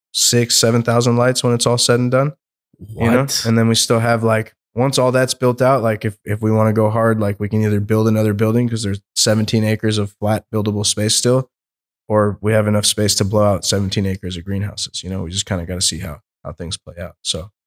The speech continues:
Speaker 2: Are you guys gonna test greenhouses out there?
Speaker 1: Yeah. Yeah, absolutely. Hundred percent. Um, even for biomass, I mean, we've
Speaker 2: Like,
Speaker 1: seen
Speaker 2: more
Speaker 1: some
Speaker 2: of, like,
Speaker 1: guys,
Speaker 2: a,
Speaker 1: like
Speaker 2: like, a light assist
Speaker 1: Yeah, light assist,
Speaker 2: situation,
Speaker 1: yeah,
Speaker 2: or
Speaker 1: hundred percent. Light assist and, like,
Speaker 2: fully,
Speaker 1: doing
Speaker 2: like,
Speaker 1: it right.
Speaker 2: environmentally controlled type
Speaker 1: Absolutely.
Speaker 2: deal? Like,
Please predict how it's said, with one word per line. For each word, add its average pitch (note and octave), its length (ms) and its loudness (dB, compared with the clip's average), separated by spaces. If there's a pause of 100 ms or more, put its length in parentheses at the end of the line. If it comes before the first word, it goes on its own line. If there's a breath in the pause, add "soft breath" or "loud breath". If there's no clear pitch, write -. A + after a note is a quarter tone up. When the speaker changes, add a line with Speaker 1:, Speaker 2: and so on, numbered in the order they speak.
Speaker 2:
Are A2 100 2
you G2+ 120 2
guys G2 220 4
gonna F#2 180 2
test F#2+ 400 0
greenhouses G2+ 540 2
out G#2+ 160 2
there? A#2+ 160 2 (240)
Speaker 1:
Yeah. A2+ 300 0 (320)
Yeah, G#2 260 2
absolutely. G#2 520 0
Hundred A2 220 2
percent. A2 360 -2 (200)
Um, G#2+ 400 0
even D#3 180 2
for D#3 80 2
biomass, C3 520 2
I C3 60 2
mean, B2+ 120 2
we've C#3 120 2
Speaker 2:
Like, D#3 80 2
Speaker 1:
seen D3 100 2
Speaker 2:
more C3+ 80 2
Speaker 1:
some B2+ 140 2
Speaker 2:
of, - 20 0
like, B2+ 180 2
Speaker 1:
guys, A2+ 180 4
Speaker 2:
a, - 40 -2
Speaker 1:
like A2 80 0
Speaker 2:
like, A#2 140 2
a G#2 40 0
light G#2+ 260 2
assist C#3 440 0
Speaker 1:
Yeah, - 140 2
light A#2+ 200 0
assist, C#3+ 160 0
Speaker 2:
situation, D#3 280 2
Speaker 1:
yeah, C3 60 2 (120)
Speaker 2:
or G2+ 40 2
Speaker 1:
hundred A#2 200 0
percent. G#2+ 380 0
Light A#2 160 2
assist A#2+ 440 0
and, C3+ 100 4
like, C3 80 4
Speaker 2:
fully, B2 260 2
Speaker 1:
doing A#2+ 120 2
Speaker 2:
like, A2 160 2
Speaker 1:
it G#2+ 40 0
right. G#2+ 100 0
Speaker 2:
environmentally A2+ 640 2
controlled A2+ 580 2
type A2+ 140 2
Speaker 1:
Absolutely. A2+ 340 0
Speaker 2:
deal? A2+ 80 4
Like, G2 260 0